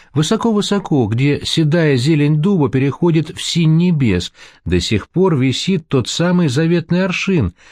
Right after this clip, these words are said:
освященный гением русской словесности. «Так, наверно, сходят с ума»,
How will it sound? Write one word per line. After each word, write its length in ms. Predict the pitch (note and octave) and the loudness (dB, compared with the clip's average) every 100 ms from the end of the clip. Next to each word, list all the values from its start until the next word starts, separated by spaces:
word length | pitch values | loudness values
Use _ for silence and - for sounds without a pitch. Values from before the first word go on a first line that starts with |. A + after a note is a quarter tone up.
| - | -10
освященный 680 | - F#2 A2+ A2 E3+ E3+ D3+ | -6 -2 0 0 0 2 2
гением 440 | G2+ C#3 E3 E3 C3+ | 2 2 2 2 2
русской 320 | C#3+ - D3+ | 0 0 -2
словесности. 760 | - D#3+ B2 E2 D2+ - - - _ _ _ _ _ _ _ | 0 0 0 0 -4 -8 -12 -16 _ _ _ _ _ _ _
«Так, 280 | - D#2+ - | -2 0 0
наверно, 580 | A2+ B2+ B2 C3+ C#3+ D3+ | 0 0 0 0 0 -2
сходят 540 | - - C#3 C3+ C#3+ | -4 -4 -2 0 -2
с 120 | - F3+ | -2 0
ума», 440 | F3 C3+ A#2+ A#2 | 2 2 0 -2